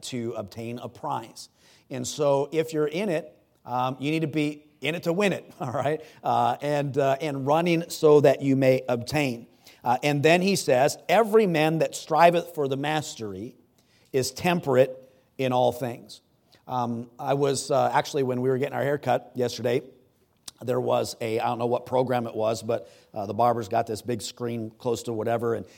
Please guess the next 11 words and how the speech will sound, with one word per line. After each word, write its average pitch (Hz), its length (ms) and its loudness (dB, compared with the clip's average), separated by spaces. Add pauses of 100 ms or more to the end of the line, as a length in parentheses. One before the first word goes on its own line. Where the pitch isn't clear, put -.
(180)
and 117 260 -4
it 127 140 -4
was 123 160 -4
about, 123 540 0
uh, 117 160 -8 (120)
a, 117 240 -10
an 123 120 -4
Egyptian, 143 920 -2
uh, 107 360 -16
Muslim 131 640 -4
man, 110 400 -10